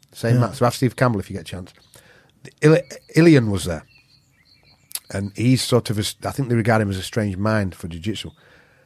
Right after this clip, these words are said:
Speaker 1: And they w-, they got in a huddle, and I think they would, and for what we could see, they were discussing Celso sweep. And it was sort of like, "What would you do?"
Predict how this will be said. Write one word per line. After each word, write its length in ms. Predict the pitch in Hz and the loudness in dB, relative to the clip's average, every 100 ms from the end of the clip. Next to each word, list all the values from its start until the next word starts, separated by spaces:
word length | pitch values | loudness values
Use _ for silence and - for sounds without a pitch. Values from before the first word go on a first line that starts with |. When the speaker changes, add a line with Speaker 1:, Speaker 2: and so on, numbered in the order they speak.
| _ | _
Speaker 1:
And 340 | 101 101 95 - | -8 -6 -6 -8
they 140 | 101 | -4
w-, 200 | 107 101 - | -2 -4 -4
they 100 | 107 | -2
got 220 | 131 131 | 4 4
in 120 | 131 | 4
a 40 | 110 | 2
huddle, 340 | - 151 120 | 2 2 2
and 80 | 98 | -2
I 60 | |
think 200 | 90 - | -2 -2
they 60 | 123 | 0
would, 180 | 113 - | -2 -4
and 140 | 107 | -2
for 100 | - | 2
what 100 | 160 | 4
we 60 | 165 | 4
could 120 | 127 | 0
see, 120 | - | -2
they 100 | 160 | 0
were 100 | 110 | 0
discussing 600 | 101 104 - 156 - 110 | -2 -6 -2 -2 0 -4
Celso 560 | 95 113 101 92 95 87 | -4 -4 -4 -4 -6 -8
sweep. 380 | - 120 123 - _ _ _ _ _ _ _ _ _ - | -4 0 0 -2 _ _ _ _ _ _ _ _ _ -8
And 100 | 101 | -6
it 40 | |
was 120 | 95 | -4
sort 300 | - 131 120 | 2 2 2
of 80 | 101 | -2
like, 240 | 107 98 - - | -2 -4 -6 -4
"What 260 | 104 - | -2 0
would 180 | 104 95 | -2 -4
you 100 | 92 | -4
do?" 260 | 82 113 104 | 0 2 2